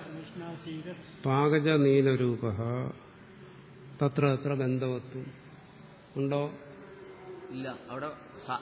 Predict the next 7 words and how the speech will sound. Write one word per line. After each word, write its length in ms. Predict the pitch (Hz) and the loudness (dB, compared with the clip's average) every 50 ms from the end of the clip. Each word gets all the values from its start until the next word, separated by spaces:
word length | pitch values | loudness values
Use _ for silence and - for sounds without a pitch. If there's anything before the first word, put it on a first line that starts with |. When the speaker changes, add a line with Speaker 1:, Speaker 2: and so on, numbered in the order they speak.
| - 123 | -6 -6
Speaker 3:
അവിടെ 200 | 127 139 147 156 151 147 131 127 | -6 -6 -8 -6 -2 0 0 0
Speaker 2:
എത്ര 200 | 131 135 139 147 151 151 151 | 2 4 6 6 8 8 6
എത്ര 180 | 165 160 165 156 | 6 4 4 4
Speaker 3:
വ്യാപ്തിയില്ല. 240 | 165 139 - - - | 4 2 0 -2 0
Speaker 2:
പാകജ 580 | 135 131 131 139 143 151 143 151 156 151 131 165 170 175 175 - - - - - - - - - - - - - - - - 135 | 2 4 6 6 8 6 8 6 6 6 6 6 4 4 4 2 -4 -10 -14 -16 -16 -18 -18 -18 -18 -18 -18 -18 -18 -6 2 6
നീലരൂപം 840 | 139 143 151 151 147 143 139 131 127 123 120 117 110 110 117 120 127 135 135 139 139 139 - - - 120 - - | 10 10 12 12 12 12 10 10 8 6 6 4 4 4 4 4 6 6 6 4 4 2 -2 -6 -10 -10 -4 -2
തത്ര 260 | 131 123 123 - 147 | 0 0 2 4 4